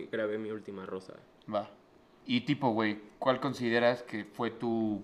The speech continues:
Speaker 2: peor así, güey, tu peor experiencia con Televisa, güey? Ya, así, caliente. O sea, igual y di nombres, lo que sea, como te sientas
Speaker 1: No
Speaker 2: cómodo.
Speaker 1: me acuerdo, no me acuerdo del productor, la neta, ni, ni del director en, o sea,
Speaker 2: En aquel entonces.
Speaker 1: en a-,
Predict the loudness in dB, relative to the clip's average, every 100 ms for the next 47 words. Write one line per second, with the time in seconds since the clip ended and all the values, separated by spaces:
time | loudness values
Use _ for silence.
0 | -4 2 4 6 4 2 -2 0 0 0
1 | -2 -6 0 4 6 6 4 0 -2 -2
2 | -4 -8 -8 -6 -6 -6 -10 -14 -16 -20
3 | -10 2 4 4 0 -4 -4 -6 -12 -20
4 | -10 -2 0 0 -4 -10 -20 -20 -20 -2
5 | 2 8 10 10 8 6 4 2 0 -2
6 | 2 4 4 0 -8 -4 -4 -4 -8 -8
7 | 2 6 8 6 6 8 8 6 4 4
8 | 4 6 6 6 4 0 0 0 0 0
9 | 0 2 0 -2 -2 -2 -2 -2 -2 -2
10 | 0 2 2 2 0 0 0 2 0 -2
11 | -6 -8 -6 -2 0 2 0 0 0 0
12 | -2 -4 -2 -4